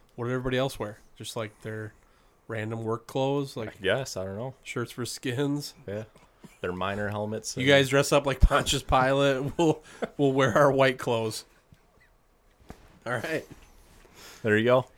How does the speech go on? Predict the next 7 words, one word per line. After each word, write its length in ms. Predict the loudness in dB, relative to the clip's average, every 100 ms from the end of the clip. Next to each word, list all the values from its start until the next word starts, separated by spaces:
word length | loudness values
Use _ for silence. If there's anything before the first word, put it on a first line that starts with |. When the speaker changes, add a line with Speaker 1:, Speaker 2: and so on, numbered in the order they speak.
| -16
Speaker 1:
Cool. 360 | -8 -6 -6 -10 _ _ _ _ _ _ _ _ -18 4
All 80 | 6
right. 200 | 6 2
Fishing 440 | -14 2 2 2 -2
story. 440 | -4 -4 -4 -8 -16 _ _ _ _ _ _ _ _
Who 280 | -2 2 2
has, 840 | 2 2 2 2 -2 -6 -10 -14